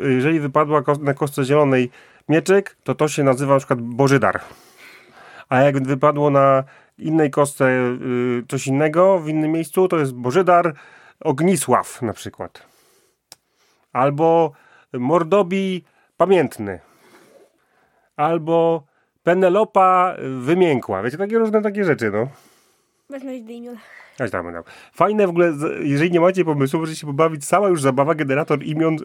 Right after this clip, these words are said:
Speaker 1: w pudełku. No co za pomysł! Dalej idziemy. Ma-, czyli, czyli słuchajcie, zaczy-, teraz tak, rozkładacie grę, jako dorośli nawet, rozkładacie grę, a dzieci w tym czasie rysują sobie postacie.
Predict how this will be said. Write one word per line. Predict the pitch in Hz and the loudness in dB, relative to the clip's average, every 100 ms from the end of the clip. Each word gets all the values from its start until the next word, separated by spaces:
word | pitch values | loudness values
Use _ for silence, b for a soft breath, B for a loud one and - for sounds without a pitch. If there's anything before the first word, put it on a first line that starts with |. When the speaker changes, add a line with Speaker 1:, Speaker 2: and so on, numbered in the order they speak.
| - | -12
Speaker 1:
w | |
pudełku. | - 143 135 113 107 | -8 -2 0 -2 -4
No | 127 - | -6 -6
co | - 240 | 0 0
za | 208 214 | 0 -2
pomysł! | 247 226 131 101 - - _ b b b b b - | 4 4 4 -2 -4 -20 _ b b b b b -2
Dalej | 165 156 113 | 0 2 0
idziemy. | 95 98 90 - b b b | -2 -6 -6 -12 b b b
Ma-, | 127 - 143 | -2 -2 -2
czyli, | 160 170 - 147 | 2 2 0 -2
czyli | 160 | 2
słuchajcie, | 156 107 101 | 2 2 -4
zaczy-, | 127 156 65 139 | -8 -8 -8 -4
teraz | 151 143 | -2 0
tak, | 98 | 0
rozkładacie | 117 - 135 196 131 | -2 0 0 0 0
grę, | 123 135 170 _ 139 | 2 0 -2 _ -6
jako | 135 | -2
dorośli | 135 127 117 113 | 2 2 2 0
nawet, | 104 110 - | 0 0 -4
rozkładacie | - 127 165 123 | -4 -2 -2 -2
grę, | 117 - | -2 0
a | 269 | 0
dzieci | 285 233 | 0 0
w | |
tym | 170 | 0
czasie | 180 170 | -2 -2
rysują | 143 139 | -2 -2
sobie | 131 117 | -2 -6
postacie. | 110 90 | -6 -8